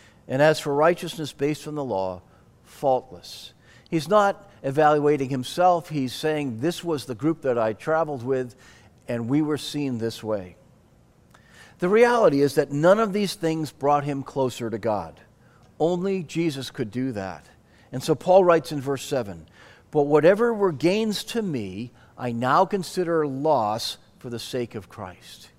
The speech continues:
He's saying that Christ is so much, uh, of greater worth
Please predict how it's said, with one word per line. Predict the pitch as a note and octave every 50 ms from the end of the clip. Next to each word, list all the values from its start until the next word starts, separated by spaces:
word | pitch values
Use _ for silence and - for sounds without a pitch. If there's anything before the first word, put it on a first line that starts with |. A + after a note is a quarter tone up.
| _ _ _ _ _ _ _ _ _ _ _ _ _ _ _ _ _ _ _ _
He's | - C#3 C3
saying | - - F3 E3+ D#3+ C#3+
that | C3 C3 A#2+ -
Christ | - - D#3 D#3+ F3 E3 - - -
is | D#3+ C3+ A#2+ -
so | - - - E3+ E3+ F3 F3 F3+ F3 E3 C#3+ A#2+ - - - - - A#3+ D3+ - _ _ _ _ - - _ -
much, | C#3+ D3+ D#3+ D#3 C#3 - - - - - _ _ -
uh, | B2
of | B2 C3 B2+ A#2+ A2 G2
greater | - B2 C#3 D#3+ F3 F3+ E3 E3 D3+
worth | C3+ A#2 A#2 B2+ C3 B2 A#2 A2 - - -